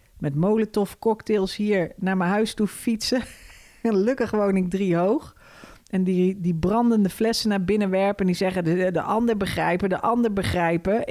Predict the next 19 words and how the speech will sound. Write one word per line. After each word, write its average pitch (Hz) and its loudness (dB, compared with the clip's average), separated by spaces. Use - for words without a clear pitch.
Ik 294 -2
wil 285 2
ook 294 0
een 277 -4
keer 277 -2
begrepen 240 0
worden." 180 0
Ja, 170 0
dat 196 -2
klopt, 202 -4
dat 185 -2
is - -12
stap 156 -6
drie. 120 -8
<laughs> 226 2
Dus 160 -2
eerst 208 0
jezelf 185 -2
begrijpen. 170 -4